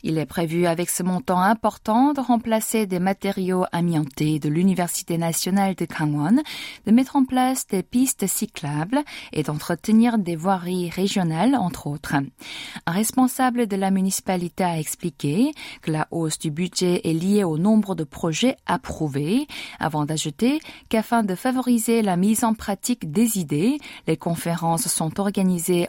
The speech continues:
entre des citoyens, des fonctionnaires et des experts. Certaines administrations régionales font diverses tentatives pour inciter à plus de participation des habitants.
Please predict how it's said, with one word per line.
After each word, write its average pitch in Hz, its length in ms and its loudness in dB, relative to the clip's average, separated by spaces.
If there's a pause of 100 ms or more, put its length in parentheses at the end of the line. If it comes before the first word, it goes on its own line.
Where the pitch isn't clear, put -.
entre 208 380 0
des 220 260 2
citoyens, 185 800 0
des 196 120 0
fonctionnaires 170 680 -2 (140)
et 156 80 -2
des 214 160 -2
experts. 151 640 -2 (680)
Certaines 254 520 2
administrations 214 960 2
régionales 190 720 2
font 175 280 -2
diverses 220 560 2
tentatives 208 680 0
pour 180 180 -2
inciter 170 500 -2
à - 120 0
plus - 360 -4
de 233 100 -2
participation 202 840 0
des 208 200 4
habitants. 160 460 -2